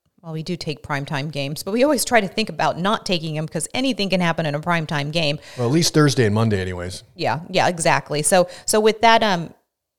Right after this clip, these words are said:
Speaker 1: I think we decided to kinda stay away from that one 'cause I came up with, um, the Chargers at a plus five. So there's actually a little bit more, maybe one point of value towards Baltimore, but I don't, you know,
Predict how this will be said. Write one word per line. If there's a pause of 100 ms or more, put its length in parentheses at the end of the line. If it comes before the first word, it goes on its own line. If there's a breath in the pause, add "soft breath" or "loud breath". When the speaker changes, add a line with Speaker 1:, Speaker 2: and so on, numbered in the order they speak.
(240)
Speaker 1:
I
think
we
decided
to
kinda
stay
away
from
that
one
'cause
I
came
up
with,
um,
the
Chargers
at
a
plus
five. (500 soft breath)
So
there's
actually
a
little
bit
more,
maybe
one
point
of
value
towards
Baltimore, (840 soft breath)
but
I
don't, (240)
you
know,